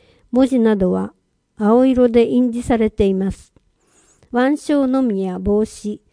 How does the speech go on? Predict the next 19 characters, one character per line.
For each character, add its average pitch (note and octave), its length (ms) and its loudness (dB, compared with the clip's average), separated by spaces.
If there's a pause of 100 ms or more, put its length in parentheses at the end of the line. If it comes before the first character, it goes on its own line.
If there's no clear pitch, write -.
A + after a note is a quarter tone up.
(340)
ベ C4 220 0
ス - 140 -20
ト A#3+ 120 0
と F#3+ 160 -4
一 G#3 120 -2
緒 - 240 -4
に B3 180 0
な F#3 140 -2
ど、 E3+ 240 -10 (300)
組 A3+ 180 0
み C4 180 2
合 C4 80 -2
わ C4 80 -2
せ B3+ 160 -4
は A#3 160 0
自 G3+ 140 -8
由 A#3 260 -2
で F3+ 160 -8
す。 - 240 -20